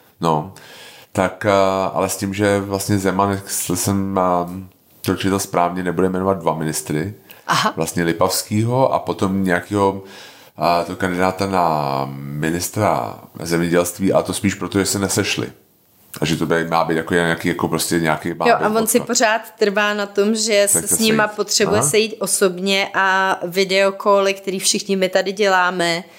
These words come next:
Speaker 1: Tak to
Speaker 2: k
Speaker 1: on.
Speaker 2: němu ještě nedošli.
Speaker 1: To prostě náš prezident nedělá, mně to přijde celý absurdní, jo,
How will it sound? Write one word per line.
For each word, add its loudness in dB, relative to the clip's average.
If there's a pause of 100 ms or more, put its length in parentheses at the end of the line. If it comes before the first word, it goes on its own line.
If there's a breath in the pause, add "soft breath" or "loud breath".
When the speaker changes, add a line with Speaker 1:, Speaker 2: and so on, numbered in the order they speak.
(220 loud breath)
Speaker 1:
Tak 0
to -4
Speaker 2:
k 0
Speaker 1:
on. 4
Speaker 2:
němu 4
ještě 0
nedošli. 2
Speaker 1:
To 0
prostě -2
náš 2
prezident 0
nedělá, 2 (200 loud breath)
mně 2
to 0
přijde 0
celý 0
absurdní, -2
jo, 2